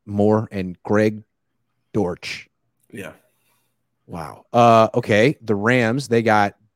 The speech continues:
Speaker 1: Ben Skoranek, Van Jefferson, Cooper Kupp.
Speaker 2: Yeah.
Speaker 1: Skoranek's like a fullback half the time. And the Seahawks have D K Metcalf, Tyler Lockett, and Jackson Smith and Jigba. First round
Speaker 2: Yeah.
Speaker 1: pick, Ohio State.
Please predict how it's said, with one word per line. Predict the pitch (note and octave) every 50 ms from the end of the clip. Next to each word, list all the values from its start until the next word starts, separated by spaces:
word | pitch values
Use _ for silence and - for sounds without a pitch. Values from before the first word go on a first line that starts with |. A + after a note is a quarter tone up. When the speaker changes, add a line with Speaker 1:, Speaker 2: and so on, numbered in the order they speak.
| _ -
Speaker 1:
Ben | A#2 B2 C#3
Skoranek, | D3 - - - B2+ B2 A#2 A2+ A2+ A#2 G#2
Van | G#2 G#2 A2+ A2+ G#2+
Jefferson, | G2 G#2+ G#2+ G2+ G#2 - G2+ F#2+
Cooper | - - G2+ - G2
Kupp. | - - G#2 G2+ A#2 - _ _ _ _ _ _ _ _ _ _ _ -
Speaker 2:
Yeah. | A#2+ G#2 F#2+ F#2 F#2 _ _ _ _ _ _ _ _ _ _ _ _ _ _ _ _ -
Speaker 1:
Skoranek's | - - - G2 G#2 A2 A2+ A#2 - A2
like | F2+
a | E2+
fullback | - - - A#2 A#2+ A#2 G#2 F#2+ F#2 -
half | F#2 F2+ -
the | -
time. | - - G#2 F#2+ G2+ A2 -
And | A2+ A2+ A2+
the | G#2+
Seahawks | - - - F#3 F3 C#3 A#2+ A#2+ A2+ -
have | A2 F#2+ F#2 -
D | - A#2
K | A2+ - A#2 A2
Metcalf, | G#2+ G#2 F#2+ - G#2+ G2 F#2+
Tyler | - - G2 F#2+ G2+ G2 G2 - _ _ _ _ _ -
Lockett, | A2 A#2+ B2+ D3 - C#3+ C#3 -
and | - G#2 G2 F#2
Jackson | F#2 G#2+ A2+ A#2 A#2 - - B2+ A#2+ A#2+ B2+ - _ _ _
Smith | - - - - A2+ A2 G#2+ - - - _ _ _ _ _ _ _ _ _
and | A#2+ A#2 A2 F#2+
Jigba. | G2+ G#2 G2 - - - - _ _ _ _ _ _ _ _ -
First | - A2+ G2 -
round | A2 G2+ F#2 -
Speaker 2:
Yeah. |
Speaker 1:
pick, | G#2 F2 E2 - _ _ _ _ _ _ _ _ _ -
Ohio | F#2+ F#2+ F#2 D#2+
State. | - - D2+ C2+ -